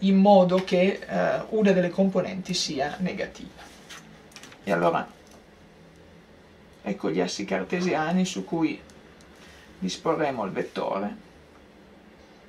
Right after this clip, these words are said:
Questa volta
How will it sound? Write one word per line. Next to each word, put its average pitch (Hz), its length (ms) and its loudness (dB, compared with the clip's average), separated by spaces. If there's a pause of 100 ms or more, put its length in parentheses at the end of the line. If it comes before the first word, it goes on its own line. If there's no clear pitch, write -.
(3500)
Questa - 260 -2
volta 190 500 4